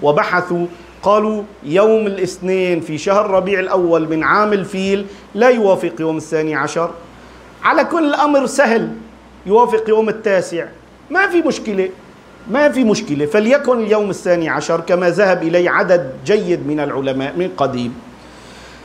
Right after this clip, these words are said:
هل شرع الإسلام لنا أن نحتفل بالوفاة أو أن نظهر مثلًا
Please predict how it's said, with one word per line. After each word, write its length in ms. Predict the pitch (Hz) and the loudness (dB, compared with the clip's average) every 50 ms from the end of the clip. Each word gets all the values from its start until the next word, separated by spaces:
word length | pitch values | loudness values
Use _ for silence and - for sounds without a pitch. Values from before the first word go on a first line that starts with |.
| - - - - - | -20 -20 -20 -16 -8
هل 400 | - - 202 254 311 320 285 240 | -2 0 2 4 4 2 2 -2
شرع 540 | - - - - - 277 262 233 208 196 202 | -2 0 0 2 2 2 2 2 2 2 2
الإسلام 1080 | 202 190 175 170 - - 175 151 - - - 180 185 202 214 214 214 208 196 190 180 | 2 0 -4 -6 -6 -6 -8 -8 -8 -8 -4 0 2 4 4 4 2 2 0 0 2
لنا 480 | 170 170 175 180 180 175 147 135 123 107 - - - - - - - - - - - - 175 | 4 4 4 4 2 0 -2 -2 -4 -6 -10 -14 -20 -20 -20 -20 -20 -20 -20 -18 -6 -2 0
أن 280 | 190 214 220 220 214 | 2 2 2 2 2
نحتفل 800 | 208 202 - - - - - - 240 233 233 226 220 202 202 190 | 2 2 0 0 -4 -4 0 2 2 2 2 0 0 2 2 2
بالوفاة 880 | 165 151 196 202 196 185 180 175 - - 165 165 175 190 208 220 220 220 - - - - - - - - - - - 185 | 2 0 -2 -2 0 2 2 2 2 2 4 4 6 6 4 4 0 -4 -10 -14 -18 -20 -20 -20 -20 -20 -18 -6 0 2
أو 220 | 208 220 214 220 | 2 2 4 2
أن 260 | 214 214 208 202 214 | 2 2 0 0 0
نظهر 460 | 240 269 226 170 180 202 214 202 196 | 0 0 0 0 0 0 2 2 2
مثلًا 720 | 190 190 208 233 226 226 - 190 180 180 170 156 139 127 | 0 2 0 0 0 2 2 2 2 2 2 0 -2 -4